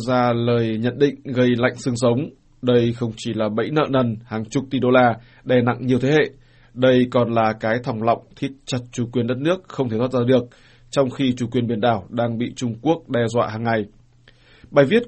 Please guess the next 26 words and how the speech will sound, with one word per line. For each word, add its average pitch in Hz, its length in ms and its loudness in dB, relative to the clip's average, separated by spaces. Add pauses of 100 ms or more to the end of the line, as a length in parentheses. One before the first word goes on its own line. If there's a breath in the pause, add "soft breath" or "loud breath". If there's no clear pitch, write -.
của 123 220 4 (140)
Facebooker 160 600 0
nổi 120 180 0
tiếng 139 420 0
được 127 260 0
bốn 131 280 -4
trăm 139 300 -2
chín 131 240 -6
mươi 156 120 -2
người 127 360 0
chia 127 120 -2 (100)
sẻ 120 220 2 (440 soft breath)
và 117 340 0
nhận 123 180 2 (100)
hai 135 300 -4
nghìn 123 220 0 (140)
sáu 117 160 0
trăm 123 200 -4
phản 117 180 -2
ứng 120 180 -2
yêu 131 200 -2
thích. 165 140 2 (880 soft breath)
Một 143 120 2
nhà 147 100 8
báo 139 140 6
khác, 226 240 0